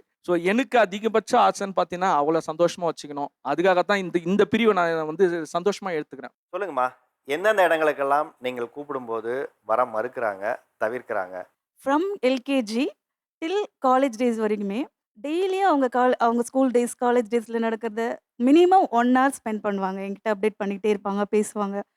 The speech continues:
Speaker 3: எப்ப ஜாப் அப்படின்னு ஜாயின் பண்ணிட்டாங்களோ, ஒரு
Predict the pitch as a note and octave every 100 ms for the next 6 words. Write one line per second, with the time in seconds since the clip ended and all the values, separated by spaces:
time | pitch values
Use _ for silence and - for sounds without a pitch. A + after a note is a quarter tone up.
0 | _ - C4 - F4+ A#3 A#3 C4 C#4+ C4+
1 | A3+ B3+ A3 G#3+ A#3 A#3 A3 G3+ F#3+ F#3
2 | A#3+ E4 _ _ _ - A3+